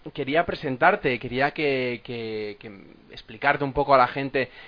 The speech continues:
qué tipo de estrategias ten-, tienes y todo esto, pero bueno, prefiero que lo hagas tú. Y antes de nada, como siempre hago, muchas gracias por venir al programa, porque eres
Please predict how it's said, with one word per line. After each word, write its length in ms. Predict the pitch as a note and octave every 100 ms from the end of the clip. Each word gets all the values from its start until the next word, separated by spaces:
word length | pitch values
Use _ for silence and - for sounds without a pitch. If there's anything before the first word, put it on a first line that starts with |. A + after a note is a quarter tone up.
| -
qué 140 | - D#3+
tipo 300 | - E3 D3+
de 60 |
estrategias 600 | C#3 C#3 C3 C3+ C#3 B2+
ten-, 220 | - A#2 -
tienes 360 | F3 A3+ F#3+ D#3
y 20 |
todo 220 | C#3 E3 E3+
esto, 200 | - B3
pero 140 | F#3+
bueno, 180 | F#3 C3+
prefiero 320 | C#3 F3 A#3+
que 80 | A3+
lo 80 | F3+
hagas 280 | B2+ A#2+
tú. 200 | - A2 - - - -
Y 200 | D3 C#3
antes 260 | C#3+ D3 F#3+
de 80 | F3
nada, 280 | E3 F#3 G3+
como 200 | D3+ B2
siempre 280 | C3+ C3+
hago, 400 | B2 E3 C3+ G#2+ -
muchas 480 | - C#3+ E3+ G3+
gracias 160 | F3+ F3
por 100 | E3+
venir 160 | D#3 D3+
al 80 |
programa, 460 | B2 A#2+ G#3+ G3 A2
porque 480 | A2+ G#2+ A2 A2+ A2
eres 420 | C3+ C#3+ D#3+ -